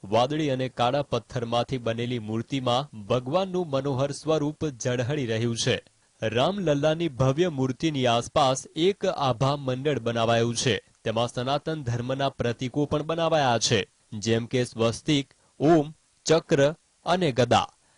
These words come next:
રામલલ્લાના મસ્તક પર ભગવાન સૂર્યની છબી કોતરેલી છે. રામલલ્લા જમણા હાથે આશીર્વાદ આપી રહ્યા છે. ભગવાનના ડાબા હાથમાં ધનુષ અને બાણ છે.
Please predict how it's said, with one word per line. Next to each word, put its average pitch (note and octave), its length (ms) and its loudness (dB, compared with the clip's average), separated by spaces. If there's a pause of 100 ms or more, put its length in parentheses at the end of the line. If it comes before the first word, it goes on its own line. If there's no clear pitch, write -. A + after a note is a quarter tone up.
(200)
રામલલ્લાના D#3+ 760 2
મસ્તક C3 460 0
પર G#2+ 440 -2
ભગવાન B2+ 500 0
સૂર્યની C#3 540 -2
છબી C#3 340 0
કોતરેલી A#2+ 560 0
છે. G#2+ 220 2 (380)
રામલલ્લા B2 720 0
જમણા B2 480 -4
હાથે A#2 400 -2
આશીર્વાદ B2 680 0
આપી C#3+ 180 0
રહ્યા D#3 300 2
છે. - 380 -4 (200)
ભગવાનના F3+ 520 0
ડાબા C#3 340 0
હાથમાં C#3 480 -2
ધનુષ C#3+ 360 -2 (200)
અને F3 240 -4
બાણ D3 260 0
છે. G#2+ 300 0